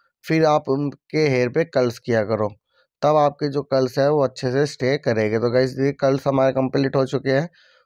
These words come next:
और कमेंट करके मुझे गाइस ज़रूर बताना कि ये कर्ल्स आपको कैसे लग रहे हैं। ये देखिए जो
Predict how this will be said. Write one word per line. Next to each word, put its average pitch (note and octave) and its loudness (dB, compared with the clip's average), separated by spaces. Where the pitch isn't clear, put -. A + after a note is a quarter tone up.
और A2+ 0
कमेंट D#3 2
करके E3 0
मुझे E3 0
गाइस D#3+ 2
ज़रूर D#3 0
बताना C#3+ 0
कि C#3 -2
ये C#3 2
कर्ल्स C3 -2
आपको B2+ -2
कैसे B2 -2
लग B2+ 0
रहे B2 2
हैं। D#3+ -4
ये C3 -2
देखिए B2 -2
जो D3+ 0